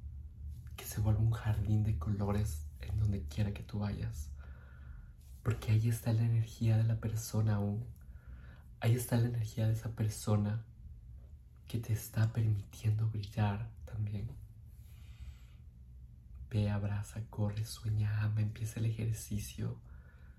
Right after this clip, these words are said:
Dejemos esas energías bajas como el resentimiento o el enojo, que está bien tenerlas,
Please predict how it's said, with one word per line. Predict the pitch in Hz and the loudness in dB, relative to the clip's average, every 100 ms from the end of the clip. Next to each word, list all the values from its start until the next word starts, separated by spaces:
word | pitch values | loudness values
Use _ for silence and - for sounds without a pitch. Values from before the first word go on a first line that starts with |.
| - - - - - - - - | -18 -16 -14 -12 -14 -14 -18 -4
Dejemos | 107 - 107 107 113 - - | -2 2 4 6 4 0 -6
esas | 113 107 - 107 110 - - - - - - - - - - - - - - - | -2 -2 0 0 0 -2 -12 -18 -20 -20 -20 -20 -16 -16 -12 -12 -12 -14 -16 -2
energías | 113 107 101 - 107 104 - | 2 4 2 2 4 4 2
bajas | 107 104 - 110 - | 0 0 0 -2 -2
como | 110 101 | 0 0
el | |
resentimiento | 113 107 107 101 101 101 98 98 104 - 104 | 0 -4 -2 0 0 2 2 0 -2 -4 -2
o | 107 | 0
el | 104 | 0
enojo, | 104 101 104 104 | 0 0 0 -2
que | - 107 | -2 -6
está | - 110 | -2 -2
bien | 110 107 107 110 110 | 2 2 2 2 -2
tenerlas, | 101 101 98 95 107 - | -2 0 0 -2 -4 -6